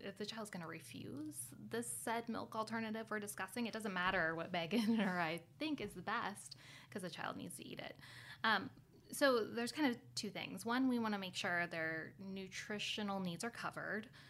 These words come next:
with other, with whatever alternative we're using.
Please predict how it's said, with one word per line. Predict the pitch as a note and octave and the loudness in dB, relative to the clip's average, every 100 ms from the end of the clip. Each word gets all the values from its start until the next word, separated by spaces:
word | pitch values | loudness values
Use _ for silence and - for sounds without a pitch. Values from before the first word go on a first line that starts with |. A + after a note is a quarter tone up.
| - | -8
with | - F#3+ | -4 -2
other, | F3+ F3+ F3+ - - | -2 -2 -8 -16 -14
with | G#3 F#3 F#3 | -8 -8 -2
whatever | G3 G3+ A3 G3 | 0 2 4 4
alternative | F3 - E3 D#3+ D3 D3+ E3 | 2 -2 -6 -8 -10 -10 -10
we're | |
using. | E3+ D3+ - - A3+ D4 | -10 -12 -12 0 2 2